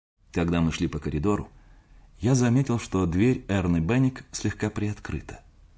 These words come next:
За дверью слышалось тихое дыхание. «Ага», — подумал я, и тут же услышал, как у Хассы осторожно повернули ключ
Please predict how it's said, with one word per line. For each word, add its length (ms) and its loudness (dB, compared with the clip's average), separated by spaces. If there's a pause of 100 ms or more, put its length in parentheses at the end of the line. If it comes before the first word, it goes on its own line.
(260)
За 200 -2
дверью 360 0
слышалось 440 -2
тихое 380 -4
дыхание. 640 -8 (560)
«Ага», — 440 -2
подумал 380 -6
я, 320 -2 (240)
и 80 -4
тут 200 -2
же 100 -2
услышал, 400 -2
как 260 -8
у 60 -4
Хассы 420 -4
осторожно 640 -2
повернули 520 0
ключ 420 -2